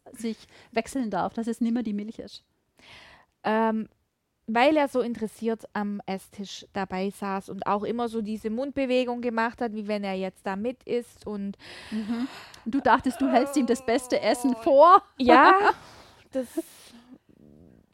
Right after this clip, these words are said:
Speaker 2: ja, dachte
Speaker 1: Mhm.
Speaker 2: ich,
Speaker 1: Mhm.
Speaker 2: dass er das jetzt unbedingt möchte und, ähm, hab schon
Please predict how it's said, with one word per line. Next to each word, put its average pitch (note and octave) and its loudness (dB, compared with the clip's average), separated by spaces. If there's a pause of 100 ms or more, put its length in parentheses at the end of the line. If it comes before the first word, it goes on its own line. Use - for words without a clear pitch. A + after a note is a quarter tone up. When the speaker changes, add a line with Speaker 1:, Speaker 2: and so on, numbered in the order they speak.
Speaker 2:
ja, A3+ 2 (480)
dachte A#3+ 4
Speaker 1:
Mhm. C#4+ -4
Speaker 2:
ich, F#4 -6
Speaker 1:
Mhm. B3 -2
Speaker 2:
dass A#3 2
er A#3+ 0
das A#3+ -4
jetzt A#3+ -12
unbedingt B3 -8
möchte B3+ -6
und, A3+ -10
ähm, A3 -6 (640)
hab A#3 -8
schon A3+ -12